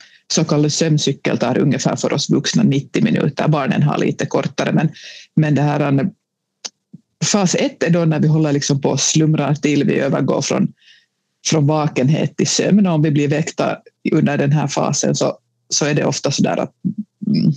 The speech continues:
vi är inte riktigt säkra på att om vi har somnat eller inte. Och det är också den där tiden som man kanske drömmer och så hör man ändå lite saker som,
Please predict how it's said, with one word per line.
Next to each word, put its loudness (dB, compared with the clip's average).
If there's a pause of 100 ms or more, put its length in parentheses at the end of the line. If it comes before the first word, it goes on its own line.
(100)
vi 2
är 0
inte 2
riktigt 0
säkra -2
på -4
att -4
om 0
vi 2
har 0
somnat 0
eller -2
inte. 0
Och 0
det 2
är -4
också -2
den 4
där 2
tiden 0
som 0 (400)
man 2
kanske 2
drömmer 2
och 0
så 0
hör 0
man 0
ändå 0
lite -2
saker -2
som, 0